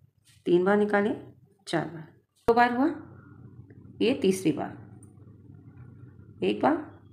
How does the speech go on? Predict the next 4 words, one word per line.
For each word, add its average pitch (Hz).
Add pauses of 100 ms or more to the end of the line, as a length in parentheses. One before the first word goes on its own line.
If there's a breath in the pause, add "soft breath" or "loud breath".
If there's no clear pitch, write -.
(420)
दो 175
बार, 220 (1600)
तीन 170
बार, 247